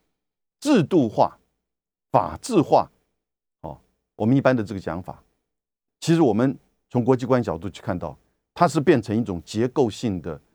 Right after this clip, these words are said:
这种开始对抗的。中国大陆跟俄罗斯这边并没有这样子，它是比较反应式的、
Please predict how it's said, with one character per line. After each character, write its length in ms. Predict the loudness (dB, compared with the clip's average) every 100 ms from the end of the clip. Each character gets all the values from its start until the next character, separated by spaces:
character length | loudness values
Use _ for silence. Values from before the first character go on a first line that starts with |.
| _ _ -10
这 80 |
种 160 | -10 -10
开 160 | -8 -8
始 140 | -8
对 160 | -8 -8
抗 220 | -8 -12
的。 60 | -14 _ _ _ _ _ _ _ _ _ _ _ _ _
中 140 | 0 4
国 80 | 6
大 100 | 6
陆 80 |
跟 140 | 6 6
俄 60 |
罗 120 | 6 4
斯 160 | 2
这 120 | -2
边 280 | 2 2 2 -8 _
并 180 | 2 4
没 80 | 4
有 140 | 2
这 140 | 2 0
样 120 | -2
子， 120 | -8 _ _ _ _ _
它 120 | 0
是 120 | 2 0
比 100 | 4
较 140 | 4
反 260 | 6 2 2
应 180 | 0 0
式 200 | 0 -4
的、 140 | -8